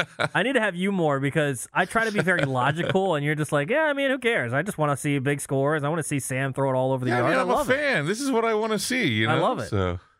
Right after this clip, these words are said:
Speaker 2: All right, I'm gonna go with a little lower scoring, and it's under the total, but I'm gonna go twenty to seventeen. I'm gonna go Commanders, and here's my key to the game.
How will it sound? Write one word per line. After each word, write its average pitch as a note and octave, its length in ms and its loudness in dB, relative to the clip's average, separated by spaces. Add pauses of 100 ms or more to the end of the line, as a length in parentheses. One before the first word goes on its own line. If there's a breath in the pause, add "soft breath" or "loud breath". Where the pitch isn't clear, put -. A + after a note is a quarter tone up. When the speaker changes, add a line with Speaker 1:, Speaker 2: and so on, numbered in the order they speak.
(160)
Speaker 2:
All F3+ 80 4
right, F3+ 100 0
I'm G#3 160 2
gonna D4+ 140 0
go A#3 260 2
with F#3 540 0
a E3 80 0
little A3 340 2
lower F#3 280 0
scoring, C#3 720 0 (560)
and C3+ 100 -4
it's C3+ 240 -2
under G3 320 0
the F#3 80 2
total, B2 600 -2 (640)
but C3 80 0
I'm D3 80 2
gonna F3+ 120 0
go E3 100 2
twenty G3 640 -2
to D#3 80 -10
seventeen. D3 920 -2 (1040)
I'm C3+ 80 -8
gonna C#3+ 140 0
go B2+ 600 0 (220)
Commanders, C#3 960 -2 (440)
and C3+ 180 -4
here's E3+ 300 0
my D3+ 440 0
key E3+ 280 -4
to D3 60 -2
the B2+ 100 -6
game. A#2+ 360 -4